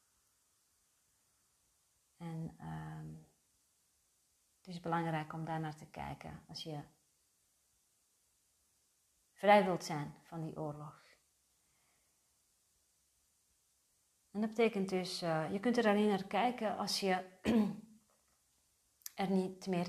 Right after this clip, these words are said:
in zit. Dat betekent dus dat we een andere plek gaan zoeken, een, eh, ander perspectief innemen.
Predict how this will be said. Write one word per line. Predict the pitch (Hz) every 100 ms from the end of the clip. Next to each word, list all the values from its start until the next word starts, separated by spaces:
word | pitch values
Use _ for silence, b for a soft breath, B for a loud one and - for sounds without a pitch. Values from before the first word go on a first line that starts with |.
| -
in | 185 175
zit. | 170 170 - - _
Dat | - -
betekent | - 175 180
dus | 180 170 -
dat | 165 -
we | 160 160 B B B B B
een | - 190
andere | 220 214 190 185 180 175
plek | - 233 233
gaan | 202 180
zoeken, | 170 185 254 285 - - - - - - - - - - - _ _ _
een, | - 170 170
eh, | 165 160 160
ander | 190 180
perspectief | 185 170 - 170 - - 240 240 -
innemen. | 208 208 196 190 190 190 190